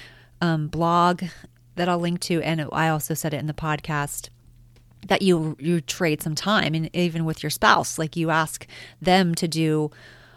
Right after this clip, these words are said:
all the work for, like, two weeks in, in a trade. So now you're, you're, if you traded, then your time's up, and you,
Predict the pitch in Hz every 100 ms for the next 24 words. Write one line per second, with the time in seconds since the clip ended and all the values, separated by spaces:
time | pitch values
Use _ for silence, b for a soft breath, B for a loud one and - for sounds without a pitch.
0 | B 185 214 196 185 202 226 - - 170
1 | 151 143 - 214 185 208 - - - 180
2 | 185 - 190 196 180 - 196 175 170 -
3 | 202 233 240 226 220 208 190 208 196 _
4 | - - 196 208 226 - 262 269 220 202
5 | 190 196 196 196 240 226 208 214 202 151
6 | 185 185 190